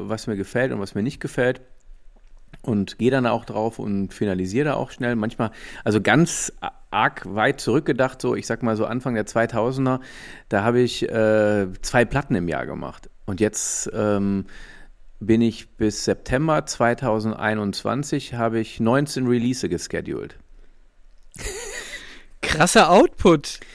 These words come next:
Speaker 1: Genau.
Speaker 2: Fühlt
Speaker 1: Und
Speaker 2: sich, fü-, wie fühlt sich das an, so viel produktiver zu sein? Bist du dementsprechend auch fertiger oder hast du da irgendwie andere Methoden gefunden?
Speaker 1: Nee, also ich bin schon, ähm, muss ich sagen,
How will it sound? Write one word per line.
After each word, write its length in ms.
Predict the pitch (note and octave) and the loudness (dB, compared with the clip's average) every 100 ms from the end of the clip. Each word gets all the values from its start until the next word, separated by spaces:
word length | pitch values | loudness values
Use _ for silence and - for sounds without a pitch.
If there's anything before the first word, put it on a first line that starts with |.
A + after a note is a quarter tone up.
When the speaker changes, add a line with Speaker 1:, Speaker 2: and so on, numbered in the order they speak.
| - - | -20 2
Speaker 1:
Genau. 320 | C#3 C#3+ F#2+ | 6 8 8
Speaker 2:
Fühlt 260 | - G#3+ G3+ | 8 6 8
Speaker 1:
Und 320 | A#2+ - G3 | 8 4 0
Speaker 2:
sich, 120 | F#3+ | 0
fü-, 260 | - G#3 F3 | 2 2 4
wie 120 | F#3+ | 2
fühlt 240 | - G#3+ | 4 2
sich 180 | G3+ F#3+ | 4 2
das 240 | - F3+ - | 2 0 2
an, 280 | E3+ G#3 | 4 6
so 360 | F3+ D#3+ E3 G#3 | 4 0 0 0
viel 220 | - G#3 | 0 -4
produktiver 640 | - G3 F#3 - G#3 A3+ G#3 | -2 -2 -2 -2 -2 0 -2
zu 160 | G#3+ | -2
sein? 260 | F#3 F#3+ F3+ | 0 0 0
Bist 240 | F#3 - | -2 -4
du 40 | F3+ | -4
dementsprechend 600 | F3 G3 - G3+ F3+ E3 | -2 -2 -2 -4 -4 -8
auch 100 | - | -10
fertiger 720 | - E3+ F3 A3+ C4 A#3 A3+ | -4 0 0 0 -4 -2 -2
oder 200 | G#3 F#3+ | -2 -4
hast 200 | G#3 - | -4 -4
du 40 | |
da 120 | F#3+ | -2
irgendwie 640 | F#3+ G3 G3 F3+ F#3 F3+ F3+ | -2 0 -2 0 -2 -2 -4
andere 280 | F3 G3 F#3 | -2 -2 0
Methoden 480 | F3+ F3 A3 B3+ F#3 | 0 0 0 2 0
gefunden? 520 | C#3+ - D3 - D3+ - - - - - - | -2 -6 -8 -8 -10 -12 -18 -18 -16 -16 2
Speaker 1:
Nee, 220 | A#2+ E3 | 6 8
also 180 | C#3 C#3+ | 8 8
ich 200 | C#3 - | 4 4
bin 180 | E3 A#3 | 4 4
schon, 440 | - F#3 F3+ E3+ - | 4 4 4 0 2
ähm, 480 | C#3+ C#3+ C#3+ B2+ | 4 4 0 -2
muss 200 | B2+ C#3+ | -2 0
ich 120 | D3 C3 | 0 2
sagen, 440 | C3 C3+ C#3 | 2 2 -2